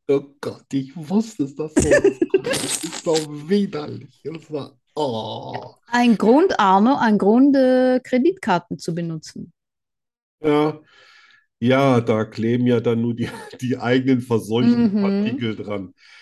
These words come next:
Speaker 1: Ja, äh,
Speaker 2: Ja.
Speaker 1: tatsächlich, und das ist kein Witz, lebe ich am lieb-,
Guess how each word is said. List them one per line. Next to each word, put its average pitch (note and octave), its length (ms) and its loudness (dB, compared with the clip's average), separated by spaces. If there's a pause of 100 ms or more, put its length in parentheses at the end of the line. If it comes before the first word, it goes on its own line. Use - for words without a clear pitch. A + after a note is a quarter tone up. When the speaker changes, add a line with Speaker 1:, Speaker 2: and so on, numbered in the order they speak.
(140)
Speaker 1:
Ja, A#2+ 120 -6
äh, - 180 -10
Speaker 2:
Ja. A3+ 240 2
Speaker 1:
tatsächlich, - 800 -4
und A2+ 260 -6
das G2 140 -10
ist G#2+ 160 -12
kein A2+ 340 -4
Witz, - 340 -8
lebe C3 300 -4
ich C3 160 -14
am G2+ 140 -8
lieb-, C#3+ 280 -10